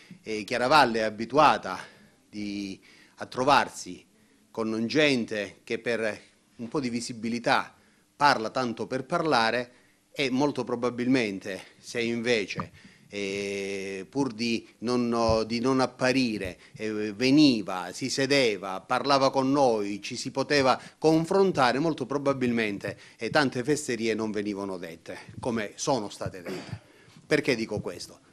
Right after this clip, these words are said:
Perché vedete, questa amministrazione da due anni e mezzo che sta amministrando questo comune e io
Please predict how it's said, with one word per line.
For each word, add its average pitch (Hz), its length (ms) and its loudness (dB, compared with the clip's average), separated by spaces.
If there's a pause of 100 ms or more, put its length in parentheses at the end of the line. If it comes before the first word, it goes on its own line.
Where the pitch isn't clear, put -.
(240)
Perché 180 220 -2
vedete, 175 280 4
questa 156 200 -2
amministrazione 127 800 0
da 127 100 2
due 143 160 0
anni 147 140 2
e - 20 2
mezzo 117 380 0
che 104 160 -6
sta 120 360 0 (180)
amministrando 123 680 0
questo 143 280 -4
comune 202 520 4 (640)
e 190 100 6
io 143 440 6